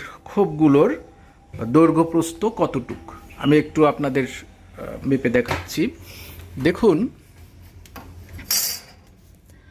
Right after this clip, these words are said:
আহ, এটি জানেন স্টিলের স্কেল, আমি দেখাচ্ছি।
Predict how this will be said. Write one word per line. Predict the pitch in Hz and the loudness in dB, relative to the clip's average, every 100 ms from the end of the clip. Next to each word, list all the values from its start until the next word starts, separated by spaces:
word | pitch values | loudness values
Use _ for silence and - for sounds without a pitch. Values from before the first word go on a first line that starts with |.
| - - - - - - - - 139 | -20 -20 -20 -20 -10 -10 -8 -8 -2
আহ, | 131 127 - - - | 0 0 -4 -20 -4
এটি | 165 190 185 165 - - - - - - - - - - - - - - 135 | 0 4 4 2 -4 -18 -20 -20 -20 -20 -20 -20 -20 -20 -20 -20 -18 -14 -4
জানেন | 147 151 160 156 | 0 0 0 -2
স্টিলের | - - 151 151 147 | -2 -4 0 2 0
স্কেল, | - 175 | -2 0
আমি | 165 139 139 | 2 4 2
দেখাচ্ছি। | 127 127 - 147 - 208 | 2 0 0 -10 -6 -2